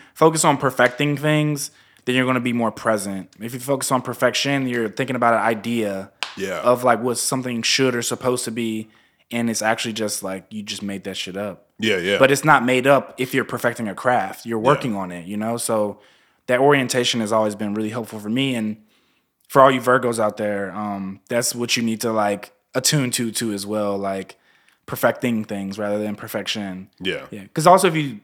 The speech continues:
Speaker 1: think about perfection, then you're gonna think about what's wrong here.
Speaker 2: Mm.
Speaker 1: You know, you can always identify, like, "Something's wrong here, something's messed up, yeah, not good enough 'cause it's not perfect." And I'm like, but perfecting, I'm like, "Oh, I see where that coulda,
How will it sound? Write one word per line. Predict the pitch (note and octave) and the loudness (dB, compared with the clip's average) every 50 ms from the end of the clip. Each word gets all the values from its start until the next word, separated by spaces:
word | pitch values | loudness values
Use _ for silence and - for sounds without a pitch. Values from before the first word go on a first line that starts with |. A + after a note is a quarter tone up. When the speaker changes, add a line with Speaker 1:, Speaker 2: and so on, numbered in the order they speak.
| _ - | _ -2
Speaker 1:
think | E3 E3 D3+ | -2 0 4
about | D3 C#3 C3 - | 4 4 4 4
perfection, | C3+ - - C3+ D3 - - C3 B2 | 0 0 2 2 2 2 0 0 0
then | A#2+ A#2+ | 0 0
you're | A#2+ A#2+ A#2 G#2+ | 0 0 -2 -2
gonna | G#2 A#2+ A#2+ A#2+ A#2 | 0 -2 -2 -2 0
think | - C#3 A#2+ A2+ | -2 -4 -4 -2
about | G#2+ G#2+ G#2+ G#2 G2+ F#2+ - - _ | -2 0 0 0 0 -2 -6 -12 _
what's | - A2 G#2+ - - | -8 -6 -6 -6 -4
wrong | G#2+ A2 A2+ A2+ A2 G#2+ | -2 -2 0 0 -2 -2
here. | G2+ G#2 F#2+ F#2 F2 F2 F2+ - _ _ - | -6 -8 -10 -10 -10 -12 -14 -18 _ _ -14
Speaker 2:
Mm. | F2+ F#2 G2 G2+ G2+ G2+ F#2+ F2+ F2 E2 D2+ - | -12 -10 -8 -8 -8 -8 -8 -10 -12 -12 -6 -2
Speaker 1:
You | B2+ C#3 | 0 2
know, | C#3 C3 | 4 4
you | C3+ C3 | 4 4
can | C3 D3+ C3+ | 4 6 8
always | A#2+ C3 C#3 C#3 B2+ | 8 8 8 8 6
identify, | C3 B2+ C3 B2+ B2+ B2 - A#2+ A#2 A#2 | 4 2 2 0 -2 2 4 4 4 4
like, | A2+ A2 G#2+ - | 4 0 -2 -2
"Something's | - F3 E3+ F3 F3 E3 D3+ | -2 -2 -2 -2 -2 -2 0
wrong | D#3 D#3 D#3+ D#3+ D3+ | 0 0 0 0 -2
here, | D3 D3 | -2 -4
something's | C#3 - D#3+ E3 D#3+ D#3 | -2 -2 -4 -4 -4 -4
messed | D#3 D#3 D3 D3+ - D#3+ | -4 -6 -6 -6 -4 -2
up, | D3+ C#3 C3 C#3 | -2 -2 -2 -2
yeah, | D3+ D#3 D3+ D3 C#3 C#3+ - - - - - - _ _ _ _ | -4 -4 -4 -4 -6 -8 -14 -20 -20 -20 -20 -20 _ _ _ _
not | C#3 C#3 C#3+ C#3+ | 0 0 2 2
good | D#3+ E3 | 2 2
enough | D#3 D3 C#3+ C3 A#2+ A#2+ A#2 - - - - _ _ _ _ | 4 4 4 2 2 2 -2 -4 -12 -16 -20 _ _ _ _
'cause | - C#3 B2+ B2+ | -2 -2 -2 -2
it's | B2+ - | -2 -2
not | C#3+ B2+ B2 | -2 -2 -2
perfect." | - C#3+ C#3 C3 - B2 A2+ A2 G#2+ - _ _ | -2 -2 -2 -2 -2 -4 -4 -4 -6 -10 _ _
And | A#2+ A#2+ | -6 -4
I'm | A#2 A#2 | -2 -2
like, | A2+ G#2+ G#2 G2 - - _ _ _ _ _ _ _ _ _ _ _ _ | -2 -2 -4 -4 -8 -12 _ _ _ _ _ _ _ _ _ _ _ _
but | C#3 C3 A2+ | 0 0 0
perfecting, | C3+ B2+ - - D3+ F3 - - C3+ C3 | -2 0 4 6 6 6 4 2 0 0
I'm | B2+ C3 | 2 2
like, | B2 A#2 A2 G#2 F#2+ - | 2 2 2 0 -2 -4
"Oh, | - G2+ B2 A#2+ G#2+ | -6 -4 -2 -2 -2
I | A2 | -2
see | A2 - - A#2+ A2+ | -2 -4 -4 -4 -4
where | A2 G#2+ G#2 G2+ G2 G2 | -4 -2 -2 -2 -4 -6
that | G2 G2 F#2+ - | -6 -8 -8 -8
coulda, | - G#2+ G2 F#2 | -6 -6 -6 -8